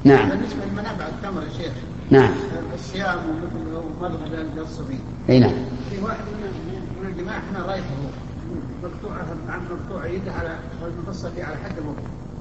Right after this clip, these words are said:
Speaker 2: ما، ما على حد الوضوء من
Speaker 1: ع-، عند العضد يعني.
Speaker 2: إيه، من، من
Speaker 1: نعم.
Speaker 2: تحت العضد.
Speaker 1: مم.
Speaker 2: ويقول لي واحد من، من الجماعة، يقول لي واحد من الإخوان،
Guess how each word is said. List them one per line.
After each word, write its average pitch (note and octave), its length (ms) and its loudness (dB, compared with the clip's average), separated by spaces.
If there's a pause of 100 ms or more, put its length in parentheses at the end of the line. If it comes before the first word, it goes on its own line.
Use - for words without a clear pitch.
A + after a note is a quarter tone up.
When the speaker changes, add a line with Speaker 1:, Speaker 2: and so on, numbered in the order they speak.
(480)
Speaker 2:
ما، E3+ 220 -4
ما E3+ 60 -6
على E3 260 -4 (200)
حد E3 140 -6
الوضوء F#3 260 -6
من D3+ 260 -4 (1200)
Speaker 1:
ع-، C#3 200 2
عند D#3+ 140 12
العضد D3+ 340 10
يعني. G2+ 200 2 (200)
Speaker 2:
إيه، E3 60 0
من، D#3+ 80 -4
من - 720 0
Speaker 1:
نعم. A#2 100 10
Speaker 2:
تحت F#2 120 0
العضد. - 200 -2 (380)
Speaker 1:
مم. A2 160 6 (800)
Speaker 2:
ويقول F3+ 460 -4
لي A3 60 -4
واحد A#3 180 0
من، G3 200 -4 (420)
من E3+ 160 -2
الجماعة، F#3 380 -2 (720)
يقول G#3 160 -2
لي B3 60 0
واحد A3+ 200 -2
من F#3 100 -6
الإخوان، C#3+ 320 -6